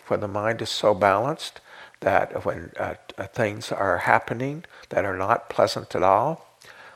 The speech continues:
I just went through that, and I've been sick for most of the last three years with one kind of ailment or another,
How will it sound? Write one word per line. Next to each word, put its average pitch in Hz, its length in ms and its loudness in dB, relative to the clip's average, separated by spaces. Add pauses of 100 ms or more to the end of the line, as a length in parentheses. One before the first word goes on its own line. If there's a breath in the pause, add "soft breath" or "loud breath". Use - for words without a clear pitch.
(120)
I - 120 -10
just - 280 -6
went 104 180 -2
through 151 260 -2
that, 98 260 4
and 95 260 -8
I've 95 200 -4
been 101 200 -10
sick - 400 -2
for - 440 -4
most 92 280 -4
of 90 80 0
the 95 40 -2
last 90 320 2
three 90 220 -4
years 98 440 -2
with - 240 -10 (480 loud breath)
one 107 180 -12
kind 104 200 0
of 90 100 0
ailment 95 380 -2
or 92 80 -2
another, 107 440 0